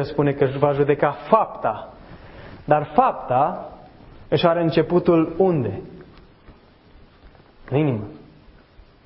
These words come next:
Vedeți, Dumnezeu spune că El nu se uită la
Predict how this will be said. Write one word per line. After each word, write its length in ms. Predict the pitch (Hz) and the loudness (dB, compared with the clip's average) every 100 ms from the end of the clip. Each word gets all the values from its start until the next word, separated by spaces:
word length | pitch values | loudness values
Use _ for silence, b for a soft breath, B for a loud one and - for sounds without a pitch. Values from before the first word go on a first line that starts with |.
| _ - - _ _ - _ B B B B B | _ -20 -20 _ _ -20 _ B B B B B
Vedeți, 260 | 151 185 | 2 2
Dumnezeu 460 | 180 190 175 202 196 | 2 2 4 4 2
spune 300 | 196 190 185 | 0 0 0
că 160 | 175 175 | 2 2
El 260 | 165 180 | 4 4
nu 140 | 190 226 | 4 2
se 140 | 226 | 4
uită 340 | 202 196 196 | 4 4 2
la 440 | 180 170 165 160 | 2 4 4 2